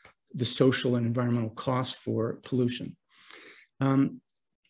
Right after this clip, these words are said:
as we built an organization around these concepts, around right to know, um,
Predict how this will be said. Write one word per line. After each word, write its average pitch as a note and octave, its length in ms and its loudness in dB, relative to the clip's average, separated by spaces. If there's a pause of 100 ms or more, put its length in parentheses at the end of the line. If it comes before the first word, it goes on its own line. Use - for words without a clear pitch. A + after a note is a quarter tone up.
as G#3+ 260 4
we F3+ 680 6
built D#3 340 8
an D3+ 80 10
organization D3 720 8
around C#3 480 6
these C3 240 4
concepts, - 840 0 (600)
around B2 340 2
right A#2+ 180 2
to C3 120 0
know, A#2+ 400 0 (600)
um, C#3+ 500 2